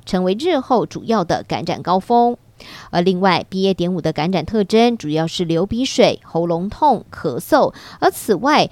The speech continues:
还有在过往奥密克戎病毒株比较少出现的味觉跟嗅觉的异常、拉肚子等等的症状，症状平均会持续长达七天，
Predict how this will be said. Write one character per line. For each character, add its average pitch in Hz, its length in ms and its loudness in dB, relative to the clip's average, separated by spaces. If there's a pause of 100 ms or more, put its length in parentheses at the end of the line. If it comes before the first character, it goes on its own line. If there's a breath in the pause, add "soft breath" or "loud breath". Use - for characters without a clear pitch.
(120 loud breath)
还 233 220 0
有 415 260 2
在 185 220 -2
过 302 200 -2
往 196 160 4
奥 - 140 -2
密 339 100 0
克 220 140 -2
戎 165 60 -4
病 226 220 -2
毒 170 160 -4
株 247 220 -2
比 190 220 -4
较 190 180 -2
少 - 200 -6
出 185 200 -6
现 180 220 -2
的 127 140 -4
味 294 260 0
觉 156 260 -2
跟 185 220 0
嗅 190 240 0
觉 135 160 -4
的 156 160 -4
异 262 180 -2
常、 151 400 -4
拉 170 260 -6
肚 185 200 -4
子 - 240 -12
等 185 160 -2
等 294 120 0
的 196 80 0
症 226 220 0
状， 247 300 4 (300 loud breath)
症 415 180 2
状 311 180 0
平 185 240 -2
均 214 160 -2
会 214 120 0
持 160 260 -6
续 - 180 -4
长 156 240 -8
达 147 160 -4
七 214 240 -4
天， 240 480 0